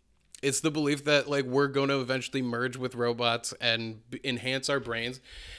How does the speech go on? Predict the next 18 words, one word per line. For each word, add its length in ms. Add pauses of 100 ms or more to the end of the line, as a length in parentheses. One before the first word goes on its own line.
(120)
You 100
know, 240
it, 160
it 120
brings 200
me 120
back 280
to, 160
there's 180
a 60
great 480
old 280
Steve 320
Jobs 280
quote, 420
and 160
he 200
probably 760